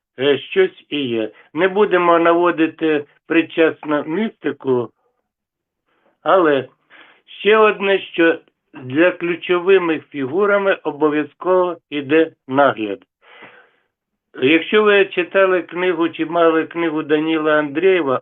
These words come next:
«Роза міра», е, там описана сцена, як, е,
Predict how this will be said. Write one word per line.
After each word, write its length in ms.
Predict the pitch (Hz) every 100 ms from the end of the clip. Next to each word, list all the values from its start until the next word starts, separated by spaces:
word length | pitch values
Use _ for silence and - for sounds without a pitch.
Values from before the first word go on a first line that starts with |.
| -
«Роза 420 | 143 165 139 147
міра», 440 | 143 123 101 95 92 _ _ _ _ _ - _
е, 140 | 139 139
там 240 | 208 214
описана 680 | 190 - 190 190 175 170 165
сцена, 580 | - - 208 196 190 -
як, 380 | 139 165 185 180
е, 300 | 170 165